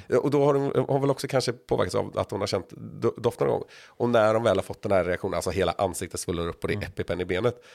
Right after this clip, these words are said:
Speaker 1: då har hon ju förmodligen råkat få det på händerna givetvis.
Speaker 2: Mm,
Speaker 1: Alltså,
Speaker 2: mm.
Speaker 1: fått faktiskt jordnötter och fått det i sig.
Speaker 2: Ja.
Speaker 1: Så, men, eh, det var ju en nyhet för henne också.
Speaker 2: Mm.
Speaker 1: Att det var, de flesta jordnötsallergiker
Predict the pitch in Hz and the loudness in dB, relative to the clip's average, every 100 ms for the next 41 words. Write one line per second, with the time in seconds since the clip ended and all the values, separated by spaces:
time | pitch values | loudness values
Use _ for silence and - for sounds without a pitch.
0 | - _ 101 107 98 92 92 85 85 87 | -20 _ 0 2 0 -2 -6 -8 -6 -8
1 | 87 - 95 - - 90 87 101 90 95 | -8 -8 -6 -6 -8 -6 -2 -2 0 2
2 | 110 - - - - 117 101 95 92 90 | 0 0 -10 -14 -6 -2 0 0 0 -2
3 | - - 90 _ - - - - 90 90 | -4 -4 -6 _ -10 -10 -10 -10 -10 -6
4 | - - - - - - - - 104 90 | -8 -8 -10 -10 -18 -16 -16 -12 -10 -4
5 | 110 101 - 104 95 - - 95 92 92 | -4 -4 -4 -2 -2 -2 -2 0 0 -4
6 | - 101 98 95 95 - _ 104 131 160 | 0 2 4 2 0 -4 _ 0 2 4
7 | 135 127 127 131 127 95 - 101 95 92 | 4 4 2 2 0 0 -2 -4 -4 -4
8 | 160 147 - 107 101 120 110 107 117 - | -6 -8 -4 -2 0 0 -2 -2 -8 -6
9 | 131 - 107 151 104 - 101 101 95 107 | -6 -4 -2 -2 -4 -4 -4 -4 -6 -6
10 | 101 | -6